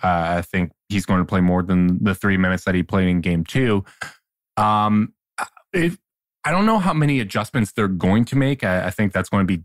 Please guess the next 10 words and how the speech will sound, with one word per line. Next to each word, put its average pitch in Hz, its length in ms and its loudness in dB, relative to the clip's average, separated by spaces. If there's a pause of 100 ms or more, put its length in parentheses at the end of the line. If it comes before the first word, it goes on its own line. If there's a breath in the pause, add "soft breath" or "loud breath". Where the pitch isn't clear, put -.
dictated 98 420 -2
by 87 220 0
what 87 300 -2
the 92 60 -2
Knicks 90 380 -2
do. 123 240 0
I, 95 320 0
I 98 40 2
don't 104 180 2
know, 98 260 0